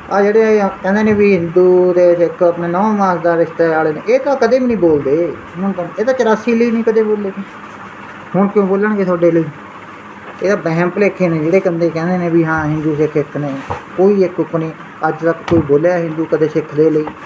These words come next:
ਹਾਂ, ਸਿੱਖ ਜ਼ਰੂਰ ਬੋਲਦੇ ਫਿਰਦੇ ਨੇ ਹਰੇਕ ਲਈ, ਲਈ ਹੋਇਆ। ਸਿੱਖਾਂ ਨੇ ਤਾਂ ਚਲੋ ਆਪਣੇ ਗੁਰੂਆਂ ਨੇ ਫਲ-,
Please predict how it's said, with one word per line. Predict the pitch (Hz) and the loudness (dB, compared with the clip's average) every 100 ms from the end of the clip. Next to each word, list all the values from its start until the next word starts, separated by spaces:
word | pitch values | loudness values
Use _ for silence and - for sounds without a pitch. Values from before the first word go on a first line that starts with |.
| - - - - - - | -18 -16 -16 -16 -8 -2
ਹਾਂ, | 202 214 | 0 0
ਸਿੱਖ | 190 196 | 0 0
ਜ਼ਰੂਰ | 214 220 160 | 2 2 2
ਬੋਲਦੇ | 143 135 131 | 2 2 0
ਫਿਰਦੇ | 127 127 135 | -2 -2 -2
ਨੇ | 139 | -2
ਹਰੇਕ | 147 170 196 | 2 2 4
ਲਈ, | 214 196 | 2 0
ਲਈ | 180 | 0
ਹੋਇਆ। | 165 185 | 0 0
ਸਿੱਖਾਂ | 185 190 - 208 | 0 -2 -2 -2
ਨੇ | 208 | -2
ਤਾਂ | 202 196 | -2 -2
ਚਲੋ | 196 190 | 0 0
ਆਪਣੇ | 196 | 0
ਗੁਰੂਆਂ | 175 170 175 185 | 0 2 2 2
ਨੇ | 190 | 0
ਫਲ-, | 180 156 | 0 -2